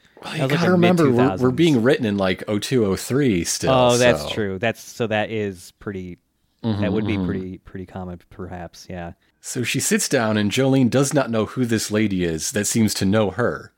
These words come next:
Speaker 2: Yeah.
Speaker 1: And Miu Miu is like, "Oh, wow, I stepped in a roach on the way here. That sucks.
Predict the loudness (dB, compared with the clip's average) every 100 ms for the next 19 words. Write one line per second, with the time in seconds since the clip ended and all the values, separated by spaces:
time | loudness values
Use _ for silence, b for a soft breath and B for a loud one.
0 | _ -10 -6 -4 0 2 4 6 6 4
1 | 2 2 0 0 -2 0 2 2 2 2
2 | 2 0 -2 -10 _ _ -12 -8 -2 -2
3 | -2 -4 0 0 0 -4 -2 -4 -4 -4
4 | -4 -6 -4 -2 -2 -4 -2 -2 -4 -8